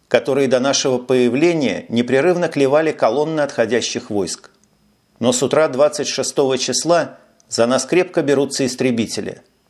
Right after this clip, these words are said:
Естественно, немцы не желают мириться с нашим господством в воздухе, пусть даже на небольшом участке фронта. Если в боях с Ю восемьдесят семь "Чайки" действовали наравне с нами,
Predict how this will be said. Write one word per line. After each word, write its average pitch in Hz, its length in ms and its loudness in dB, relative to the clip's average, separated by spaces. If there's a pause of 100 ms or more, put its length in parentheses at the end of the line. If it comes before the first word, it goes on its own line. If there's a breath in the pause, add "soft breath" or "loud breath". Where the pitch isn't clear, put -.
(400)
Естественно, 170 1120 0
немцы 156 400 0
не 156 140 0
желают 170 440 2
мириться 127 460 0
с - 80 -8
нашим 131 320 -2
господством 123 720 0
в 113 60 -2
воздухе, 110 500 -2 (540)
пусть 104 240 2
даже 151 300 0
на - 120 -12
небольшом 135 520 0
участке 135 420 -2
фронта. 104 480 -4 (840)
Если 156 360 2
в 127 60 -6
боях 143 560 0
с - 240 -8
Ю 135 260 2
восемьдесят 123 720 -2
семь 107 380 -2 (280)
"Чайки" 120 480 -2
действовали 117 560 -2
наравне 120 460 0
с - 100 -4
нами, 143 380 -2